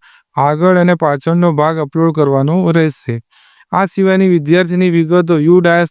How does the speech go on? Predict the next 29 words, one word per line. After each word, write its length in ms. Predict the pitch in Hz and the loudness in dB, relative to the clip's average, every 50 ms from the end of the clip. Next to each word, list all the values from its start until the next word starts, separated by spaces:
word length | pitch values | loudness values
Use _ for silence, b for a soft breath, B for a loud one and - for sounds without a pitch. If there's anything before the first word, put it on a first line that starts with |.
| - | -4
નંબરના 560 | 165 151 151 156 160 160 156 165 165 175 185 185 _ _ _ _ _ _ _ _ - | -4 -4 -2 -2 -2 -2 0 -2 -2 -2 -4 -6 _ _ _ _ _ _ _ _ -8
આધારે 360 | 151 139 135 143 143 147 160 | -6 -4 -2 0 0 0 0
ભરવાની 500 | 165 151 139 127 127 131 131 151 196 240 | 0 0 -2 -2 -2 -2 -2 -4 -4 -4
રહેશે. 520 | - 170 170 160 135 - - 117 110 110 113 _ _ _ _ _ _ _ _ - - | -4 -4 -4 -4 -6 -8 -10 -10 -10 -10 -14 _ _ _ _ _ _ _ _ -12 -6
શાળાની 420 | - 170 165 170 180 196 208 208 202 | -4 -2 -2 -2 0 0 0 0 0
વિગતો 360 | 202 190 185 196 185 185 202 | 0 0 0 0 0 0 0
માટે 300 | 196 190 185 180 196 196 | 0 0 0 0 0 -2
શાળાનો 500 | 175 - 170 160 160 165 170 175 175 170 | -2 -2 -2 -2 0 -2 -2 -2 -2 -2
ડાયસ 320 | 156 151 151 160 165 175 170 - | -2 0 0 0 -2 -2 -4 -4
નંબર 480 | 175 170 170 170 170 170 175 185 196 202 _ _ _ _ _ _ _ _ - | -4 -2 0 0 2 2 2 2 0 -4 _ _ _ _ _ _ _ _ -6
નાખવાનો 520 | 147 147 147 139 - - 160 156 160 160 160 | -2 -2 -2 -2 -2 -2 -2 0 0 2 2
રહેશે. 360 | 170 180 175 - - 139 131 | 2 0 0 -2 -4 -4 -2
જો 160 | 131 165 180 | 0 0 0
જૂની 420 | 165 151 160 170 175 175 190 208 | 0 0 0 2 2 2 2 2
શાળાની 500 | 190 - - 190 180 180 185 185 185 185 | 0 0 0 0 2 2 2 2 2 2
વિગતો 360 | 180 175 165 170 180 170 185 180 | 2 2 2 0 0 0 0 0
બતાવે 440 | 170 170 160 - 196 190 180 160 | 0 0 0 0 0 0 0 0
તો 260 | 147 - - 175 190 190 | -2 -2 0 0 0 0
સુધારો 460 | - - 156 143 147 147 147 160 160 | -2 -4 -2 0 2 2 2 2 0
કરવો. 360 | - 190 175 156 127 110 107 - _ _ _ _ _ _ _ _ _ _ _ _ _ _ _ _ _ _ - | 0 0 0 0 0 -4 -6 -10 _ _ _ _ _ _ _ _ _ _ _ _ _ _ _ _ _ _ -2
ત્યારબાદ 380 | 175 180 180 180 180 185 185 180 | 0 0 2 2 0 0 0 0
સબમિટ 420 | - - 165 160 165 180 185 185 | 0 -2 -2 -2 0 -2 -2 0
પર 180 | 175 185 180 180 | 0 0 0 0
ક્લિક 260 | - 185 180 180 175 | 0 -2 -2 -2 -2
કરવાથી 420 | - 190 180 180 180 180 175 180 | -2 0 2 2 2 2 0 0
તમારો 420 | 175 165 170 151 156 160 165 170 170 | -2 0 -2 0 0 2 2 2 0
ડેટા 340 | 160 147 139 131 147 160 | 0 0 0 0 0 0
સેવ 280 | 165 - - 180 185 180 | 0 0 0 0 0 0
થશે 420 | 165 160 131 - - 123 117 113 | 0 -2 -4 -4 -4 -6 -6 -6